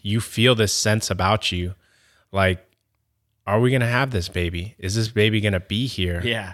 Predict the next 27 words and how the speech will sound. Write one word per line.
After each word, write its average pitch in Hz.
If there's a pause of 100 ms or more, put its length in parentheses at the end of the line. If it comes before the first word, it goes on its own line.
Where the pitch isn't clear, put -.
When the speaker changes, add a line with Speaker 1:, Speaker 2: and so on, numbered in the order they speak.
(160)
Speaker 1:
Like, 95 (500)
what's 107
gonna 101
happen? 104
And 101
it's 95
just 110
this 98
so-, - (160)
it's -
extremely 117
unsettling 110
feeling. 95 (260)
Speaker 2:
Yeah. 80 (100)
Speaker 1:
So 104
then 101 (360)
to 104
have 113
experienced 95
a 95
miscarriage 90
as 95
a 95
father, 92
as 95
a 92
man, 92